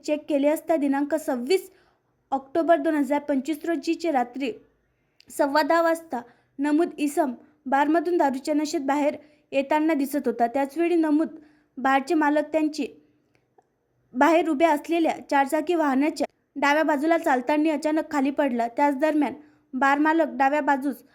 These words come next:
असलेल्या चालकास मृतक खाली पडलेला दिसला नसल्याने निष्काळजीपणाने त्याची गाडी चालवली, त्यामुळे मृतक त्याचा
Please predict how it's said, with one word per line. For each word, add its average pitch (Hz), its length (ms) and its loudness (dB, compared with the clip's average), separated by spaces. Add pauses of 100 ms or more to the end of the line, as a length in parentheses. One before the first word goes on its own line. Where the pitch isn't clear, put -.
(220)
असलेल्या 285 500 -2 (720)
चालकास 294 500 2
मृतक 311 340 2
खाली 311 180 2
पडलेला 302 400 0
दिसला 285 320 -2
नसल्याने 302 520 0
निष्काळजीपणाने 277 1000 0 (560)
त्याची 294 240 0
गाडी 294 360 2 (1200)
चालवली, 302 460 4
त्यामुळे 294 480 2 (360)
मृतक 302 520 0 (800)
त्याचा 294 300 2